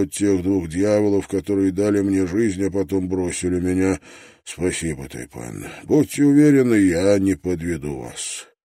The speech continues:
Кстати, вам, возможно, захочется первому опубликовать некую исключительную новость. Хинная корка излечивает малярию счастливой долины».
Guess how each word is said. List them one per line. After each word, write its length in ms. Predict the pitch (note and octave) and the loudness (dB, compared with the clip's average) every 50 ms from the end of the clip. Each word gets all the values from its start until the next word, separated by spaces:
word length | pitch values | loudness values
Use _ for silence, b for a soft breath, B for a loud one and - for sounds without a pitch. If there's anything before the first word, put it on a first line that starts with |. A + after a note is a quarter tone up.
| _ _ _ _ | _ _ _ _
Кстати, 420 | - - - - D#3 D#3 A#2 G#2+ A#2 | -12 -4 4 8 8 8 8 8 6
вам, 260 | A2+ C3 C#3+ C#3+ C3 | 4 6 6 6 6
возможно, 540 | B2 C3+ A2+ B2+ C#3 C#3+ C#3 B2 B2+ C3+ A#2+ | 6 4 4 4 4 4 4 4 2 2 2
захочется 600 | A#2 C3 A#2 - C#3 B2+ - - - A#2 A2+ E2 | 2 2 2 2 2 2 2 0 -2 0 0 2
первому 500 | F#2+ A2 C3+ C#3 C#3+ D3 D3 D3 D3 C#3 | 2 2 4 4 4 4 4 4 2 2
опубликовать 800 | A2 A2 A2+ G#2+ A2+ G#2+ - G#2 G2+ G#2+ B2 B2 A2+ - - - | 2 0 -2 0 0 -2 0 0 0 0 0 0 -2 -4 -6 -6
некую 640 | A#2+ C3+ C3+ C3 A#2 - - B2 B2 A#2+ - - C3 | -4 -2 -2 -2 -4 -4 -4 -4 -4 -4 -2 -4 -4
исключительную 1080 | G#2 - - - A#2 A#2 A2 - - - A#2+ D3 D#3 D3+ - D#3+ D3 C#3+ C#3+ C3+ B2+ A#2+ | -4 -6 -6 -8 -6 -6 -6 -6 -6 -6 -6 -6 -6 -6 -6 -4 -2 -2 -2 -2 -2 -2
новость. 760 | A2+ G#2+ G2 F2+ D#2+ C2+ A#1+ - - - - - - - _ _ _ _ _ _ _ _ _ _ _ _ - | -2 -2 -2 -4 -4 -6 -10 -14 -16 -16 -16 -18 -20 -20 _ _ _ _ _ _ _ _ _ _ _ _ -16
Хинная 760 | - - - - C3+ D3 C#3+ B2 A#2 G#2+ G2+ F#2+ F2+ E2+ D#2 | -14 -10 0 6 8 8 8 8 6 2 0 0 0 -2 -4
корка 540 | - - A#2+ C3+ C3 - - - A#1+ - - _ _ _ _ _ _ _ _ _ _ | -4 -2 -2 -2 -2 -4 -8 -16 -18 -18 -20 _ _ _ _ _ _ _ _ _ _
излечивает 1080 | - - C#3+ E3 E3 D#3+ F3+ F3 F3 E3+ D3 - - D#3 D3+ D3+ D3+ D3 C#3+ - _ - | 4 8 10 10 10 10 8 8 8 8 6 4 0 0 2 2 2 0 -2 -4 _ -10
малярию 760 | D#2 E2+ F#2+ G#2 G#2 G2+ G2+ F#2+ F#2+ G2 A2 B2 C3 C3 C3+ - | -4 0 2 4 4 4 4 4 4 4 2 2 0 -4 -8 -12
счастливой 880 | - - - - E2 D2+ - - - - D#2 D#2 D2+ D#2 D#2+ D#2 - _ | -12 -10 -8 -6 -6 -6 -8 -8 -8 -8 -8 -6 -6 -8 -8 -10 -14 _
долины». 680 | - E2 D#2+ E2+ E2+ D#2 C2+ A#1 G#1 - A1+ - - - | -14 -10 -6 -6 -4 -4 -6 -8 -12 -14 -14 -14 -16 -18